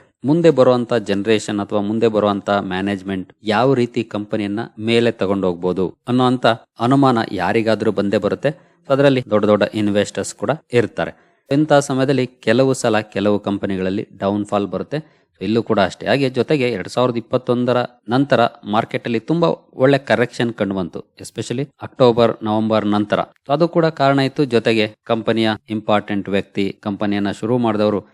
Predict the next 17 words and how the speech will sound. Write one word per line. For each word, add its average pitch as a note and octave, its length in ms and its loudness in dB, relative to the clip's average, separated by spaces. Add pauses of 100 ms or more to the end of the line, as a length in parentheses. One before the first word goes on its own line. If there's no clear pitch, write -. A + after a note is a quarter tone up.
(200)
ಎಕ್ಸ್‌ಪೈರ್ G#2 360 -4
ಆಗಿದ್ದು G2+ 580 -4 (140)
ಸ್ವಲ್ಪ A#2 240 -2 (220)
ಇನ್ನೂ C3+ 280 2
ಜಾಸ್ತಿ G2+ 480 -2
ಇಂಪ್ಯಾಕ್ಟ್ - 760 -6
ಈ G#2+ 300 -4
ಸ್ಟಾಕ್ - 380 -8
ಮೇಲೆ G2+ 180 -2
ಆಗ್ಲಿಕ್ಕೆ F#2+ 480 -8
ಕಾರಣ F2+ 380 0
ಆಯ್ತು. D#2 220 -12
So - 360 -8
ನಂತರ D#3+ 300 4 (320)
ಎರಡ್ A#2 140 -2
ಸಾವಿರದ B2+ 260 2
ಇಪ್ಪತ್ಮೂರರ B2 580 0